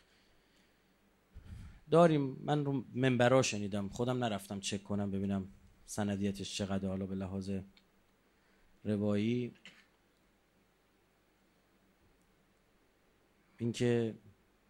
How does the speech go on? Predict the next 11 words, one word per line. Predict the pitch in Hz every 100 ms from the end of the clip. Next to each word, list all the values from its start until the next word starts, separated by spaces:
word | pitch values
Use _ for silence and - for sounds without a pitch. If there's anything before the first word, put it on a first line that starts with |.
| -
می‌گن | 104 110 113
در | 110 104
روز | 104 113
عاشورا | 113 104 - 101 110 117 123 - _ _ _ _ _ _ _ _ _ _
شیطان | - 107 98 117 123
صیحه‌ای | - 107 104 98 123 98
کشید | - - - - - _ _ _ _ _ _ _ _ _ _ _ _ -
و |
گفت | 104 120
اشتباه | 113 - 104 120 110
کردم. | - 90 -